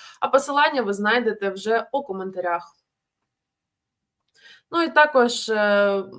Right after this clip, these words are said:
закликаю підтримати роботу вгору щомісячною підпискою, тому що наша команда створює контент, який протидіє російській пропаганді, ефіри, відео, статті. Якщо хочете бути причетними до створення цих публікацій,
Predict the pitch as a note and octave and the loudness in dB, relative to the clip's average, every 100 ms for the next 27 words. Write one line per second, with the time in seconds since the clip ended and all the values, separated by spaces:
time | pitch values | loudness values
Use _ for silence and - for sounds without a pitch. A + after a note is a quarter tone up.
0 | - G#3 B3 C4 C4 C4+ A#3+ A3+ G#3+ B3 | -8 -4 0 0 2 4 4 2 -2 -2
1 | B3 A3+ G#3 G3+ G#3+ G3+ A3 A#3 B3+ A#3 | -2 -2 -4 -4 -4 -4 0 4 4 4
2 | A3 - A3 G#3 A#3 G#3+ - - G3+ G3 | -2 -6 -8 -6 -6 -8 -10 -6 -6 -6
3 | G3+ - C#4 D4 - A#3 A3+ G3 A3 A3+ | -8 -8 -6 -6 0 0 0 -6 -6 -2
4 | C4 D4+ - A#3+ A#3 A3+ G#3+ G#3+ G#3+ G3+ | -2 -2 -4 0 2 2 0 -2 -2 -2
5 | G3+ A3+ A3+ C4+ C#4+ C4 G#3 G3+ G3+ G#3 | -2 -4 -2 0 0 0 -4 -4 -6 -4
6 | A#3+ A3+ A#3+ A3+ A3 G3+ - G3+ - G#3 | -2 2 2 2 0 -6 -8 -8 -8 -4
7 | G#3+ G3 F#3 F3 F3 - - - C4 A#3+ | -2 -2 -2 -6 -10 -16 -20 -4 -2 0
8 | C4+ A#3+ G#3 A#3+ G#3 G3+ G#3 A3+ - G#3+ | 2 2 4 0 0 0 -2 -4 -6 -6
9 | F3+ F3+ - A3 G#3 A3+ A#3 A3+ G3 F#3+ | -4 -6 -4 -2 0 2 0 0 -4 0
10 | A3 G3+ - B3 C#4+ C#4 A#3 G#3+ F#3+ F#3 | -2 0 -2 0 0 -2 -2 -2 -2 -2
11 | F#3+ F#3+ F#3+ - G3+ G3 F#3+ F#3 - G#3 | -2 -2 -4 -4 -2 -2 -2 -6 -6 -6
12 | G#3 A3 G#3 A3+ A#3+ C4+ A3 G3+ | -6 -10 -6 0 2 2 0 -4